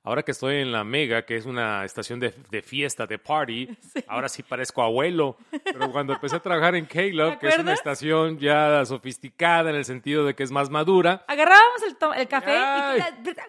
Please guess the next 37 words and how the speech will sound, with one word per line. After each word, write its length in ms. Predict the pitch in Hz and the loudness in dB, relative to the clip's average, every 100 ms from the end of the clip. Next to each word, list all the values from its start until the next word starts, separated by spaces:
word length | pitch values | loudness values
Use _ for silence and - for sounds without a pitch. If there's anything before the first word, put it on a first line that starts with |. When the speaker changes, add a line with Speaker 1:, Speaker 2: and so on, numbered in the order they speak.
| - | -8
Speaker 2:
acuérdate, 480 | 302 - 427 381 220 | -4 0 4 4 2
¿cómo 220 | - 359 | -4 -4
Speaker 1:
Sí, 80 | 440 | 0
Speaker 2:
lo 80 | 440 | 0
hacías? 460 | - 285 220 - | 0 -4 -4 -4
Speaker 1:
casi 180 | 151 156 | -8 -8
todo. 220 | 190 160 - - | -4 -4 -4 -12
No, 120 | 208 | -8
pues 100 | 208 | -2
digamos 260 | 214 302 240 | 2 2 4
salud, 200 | 190 185 | 2 2
Speaker 2:
Salud, 220 | 233 440 508 | 2 4 2
Speaker 1:
¿no? 480 | - 185 202 320 453 | 0 2 6 8 6
Speaker 2:
¿no? 80 | - | 2
Y 40 | 466 | -2
s-, 260 | 320 165 - | -2 -6 -6
y 160 | 175 349 | 2 4
hacíamos 380 | 339 359 415 539 523 | 6 6 4 4 2
así, 240 | 339 359 403 | 0 -2 -4
y 40 | 294 | -2
Speaker 1:
Ah. 340 | 339 415 453 | -2 2 2
Speaker 2:
los 80 | 320 | 0
jefes 400 | - 381 - 427 | 0 0 2 0
se 80 | 440 | 0
enojaban. 1080 | 359 294 - 254 254 294 302 240 196 175 165 | 2 0 -2 0 0 2 2 2 0 -4 -10
Speaker 1:
La 100 | 131 | -12
gente, 280 | 160 160 160 | -10 -10 -12
pe-, 140 | 302 160 | -10 -8
pensaban 440 | 156 147 202 240 | -8 -2 0 2
que 80 | 185 | 0
estábamos, 500 | - 196 240 240 175 | -2 0 2 0 0
que 120 | - | -2
estábamos 480 | - 180 233 233 185 | 0 2 2 0 -2
tomando 360 | - 160 170 208 | 0 0 2 2
alcohol, 400 | 180 - 170 214 | 0 -2 -2 0
en 120 | 165 | 0
serio. 440 | - 202 220 156 | 0 0 2 2